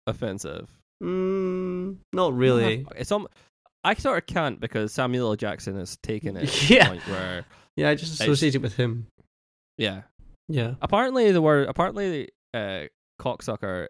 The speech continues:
Speaker 1: is when directed at somebody, uh, a guy apparently is homophobic.
Speaker 2: Oh. Yeah, well, I, I get that, yeah.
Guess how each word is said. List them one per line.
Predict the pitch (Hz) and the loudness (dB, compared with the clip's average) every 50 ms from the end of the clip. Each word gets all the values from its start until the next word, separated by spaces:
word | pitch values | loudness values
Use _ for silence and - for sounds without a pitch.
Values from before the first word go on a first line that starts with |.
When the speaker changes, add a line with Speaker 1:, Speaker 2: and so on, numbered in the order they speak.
| _ | _
Speaker 1:
is | - 92 98 98 98 - - - - _ _ _ _ _ _ _ _ _ _ _ _ _ _ _ _ _ _ _ _ _ _ - | -6 -6 -4 -4 -6 -8 -12 -14 -16 _ _ _ _ _ _ _ _ _ _ _ _ _ _ _ _ _ _ _ _ _ _ -6
when | - 135 120 113 | -4 -2 -2 -2
directed | 113 117 104 104 107 107 - - - 104 101 | -2 -2 -2 0 -2 -2 -4 -4 -6 -6 -6
at | - - | -8 -8
somebody, | - 107 95 92 95 95 87 80 69 62 87 85 - 117 117 - - - | -8 -8 -8 -6 -8 -8 -8 -8 -8 -10 -10 -10 -12 -14 -16 -18 -14 -10
uh, | 82 95 101 - | -8 -6 -6 -6
a | - 104 | -8 -8
guy | - 117 104 95 92 | -8 -6 -6 -6 -6
apparently | 90 - - - 101 101 92 - 101 98 | -6 -8 -8 -8 -8 -10 -8 -10 -10 -10
is | - | -8
homophobic. | - 117 131 147 151 - 165 175 - - - - - - - - - _ _ _ _ _ _ _ _ _ _ _ _ _ _ - - | -6 -6 -6 -6 -8 -8 -8 -8 -8 -10 -10 -12 -14 -14 -14 -16 -20 _ _ _ _ _ _ _ _ _ _ _ _ _ _ -8 -2
Speaker 2:
Oh. | 196 208 202 156 147 143 - - - _ _ _ _ - | 0 0 0 0 -2 -4 -8 -14 -20 _ _ _ _ 0
Yeah, | 202 202 | 0 2
well, | 180 185 185 175 | 2 2 0 0
I, | 175 170 160 - - - - | -2 -2 -4 -8 -16 -12 -8
I | 180 170 160 | -6 -6 -6
get | - - 170 139 120 | -4 -4 -4 -2 -2
that, | 110 117 143 165 170 | -2 -4 -4 -4 -6
yeah. | 151 143 147 160 | -4 -4 -4 -4